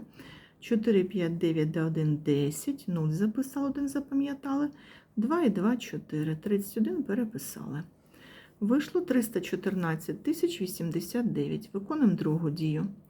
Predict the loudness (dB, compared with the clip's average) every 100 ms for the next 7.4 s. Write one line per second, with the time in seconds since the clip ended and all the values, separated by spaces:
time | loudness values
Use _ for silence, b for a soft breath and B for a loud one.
0 | B B B B 6 8 8 2 -2 -4
1 | -4 -2 -2 -2 -4 -10 -6 -8 -4 0
2 | 2 2 2 2 2 2 6 6 4 -4
3 | B B B B 6 6 6 0 0 0
4 | 0 -2 -4 -4 -6 -10 -8 -6 -8 -10
5 | -6 -6 -4 -6 -6 -4 -2 -2 -4 -6
6 | -4 -2 -2 -2 0 0 0 -2 -4 -8
7 | -14 -8 -8